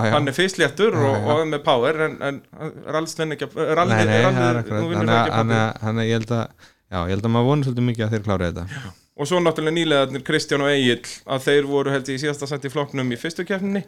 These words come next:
Speaker 1: Já.
Speaker 2: En verða, ég, þú veist, þeir eru náttúrulega bara að bæta sig
Speaker 1: Já,
Speaker 2: andan
Speaker 1: þeir
Speaker 2: þér,
Speaker 1: eru
Speaker 2: sko.
Speaker 1: ekki bara að gera þetta rétt, bara að fá kílómetra undir beltið og
Speaker 2: Nei.
Speaker 1: ekkert að, ekkert að
Speaker 2: Ekki að kútvelta og
Speaker 1: Já, akkurat.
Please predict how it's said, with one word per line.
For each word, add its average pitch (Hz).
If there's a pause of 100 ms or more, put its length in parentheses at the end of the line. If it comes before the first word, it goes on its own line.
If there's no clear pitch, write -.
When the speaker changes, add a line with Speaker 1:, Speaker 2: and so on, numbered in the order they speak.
(100)
Speaker 1:
Já. 98 (260)
Speaker 2:
En 135
verða, 143
ég, 135
þú 131
veist, 120
þeir 120
eru 117
náttúrulega 123
bara 131
að 127
bæta 139
sig 95
Speaker 1:
Já, 92
Speaker 2:
andan 90
Speaker 1:
þeir 92
Speaker 2:
þér, 95
Speaker 1:
eru 95
Speaker 2:
sko. 95
Speaker 1:
ekki 98
bara 104
að 101
gera 117
þetta 120
rétt, 131
bara 101
að 101
fá 110
kílómetra 127
undir 123
beltið 131
og 123
Speaker 2:
Nei. 123
Speaker 1:
ekkert 123
að, 127 (220)
ekkert 120
að 127
Speaker 2:
Ekki 151
að 143
kútvelta 156
og 147
Speaker 1:
Já, 123 (340)
akkurat. 123